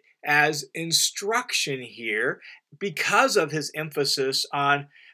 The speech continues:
full assurance of understanding, resulting in a true knowledge. We're aiming in that direction. Here's the way the sentence would read if we translate sumbabidzo the way it typically has been translated.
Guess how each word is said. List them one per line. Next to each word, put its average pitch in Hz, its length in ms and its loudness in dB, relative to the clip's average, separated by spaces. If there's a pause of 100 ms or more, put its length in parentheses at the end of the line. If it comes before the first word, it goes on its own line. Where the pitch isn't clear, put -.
full 185 240 0
assurance 175 360 0
of 143 160 -8
understanding, 165 840 -2
resulting 160 480 -2
in 160 80 -4
a 147 80 -2
true 175 360 -6
knowledge. 147 560 -4
We're 165 200 -4 (100)
aiming 180 400 -4
in 147 120 -6
that 131 160 -4
direction. 139 540 -2 (420)
Here's 254 340 0
the 202 100 4
way 190 100 6
the 175 100 0
sentence 156 380 -6
would 139 140 -6
read 117 300 -4
if 131 160 -2
we 135 80 -2
translate 156 680 0
sumbabidzo 156 840 -2
the 127 80 0
way 123 200 0
it - 120 -12
typically 131 560 -4
has 123 240 -6
been 131 200 -8
translated. 175 800 -6